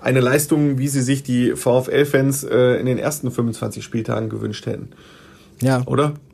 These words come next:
Speaker 2: Ja,
Speaker 1: Also,
Speaker 2: auf-,
Speaker 1: das,
Speaker 2: definitiv,
Speaker 1: das war
Speaker 2: definitiv.
Speaker 1: ja blitzsauber rausgespielt, das waren tolle Tore, das waren, äh, mal tolle Einzelaktionen, das war tolle Abwehrarbeit,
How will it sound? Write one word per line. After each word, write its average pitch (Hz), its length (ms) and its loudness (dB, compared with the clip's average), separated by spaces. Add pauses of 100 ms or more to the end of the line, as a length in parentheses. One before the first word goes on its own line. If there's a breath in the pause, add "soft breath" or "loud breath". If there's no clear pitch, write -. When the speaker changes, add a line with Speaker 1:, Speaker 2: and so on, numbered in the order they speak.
(100)
Speaker 2:
Ja, 139 180 2
Speaker 1:
Also, 120 300 4
Speaker 2:
auf-, 107 80 -4
Speaker 1:
das, 120 200 -2
Speaker 2:
definitiv, 170 720 2
Speaker 1:
das 139 200 -4
war - 80 -4
Speaker 2:
definitiv. 139 260 2
Speaker 1:
ja 131 240 4
blitzsauber 123 540 -2
rausgespielt, 139 680 -2
das 123 140 -4
waren 123 320 -2 (380 loud breath)
tolle 147 460 4
Tore, 160 600 4
das 123 220 -4
waren, 131 380 0
äh, 123 420 2
mal 120 380 -2
tolle 156 280 0
Einzelaktionen, 139 760 0
das 120 160 -4
war 123 180 0
tolle 143 240 0
Abwehrarbeit, 131 840 2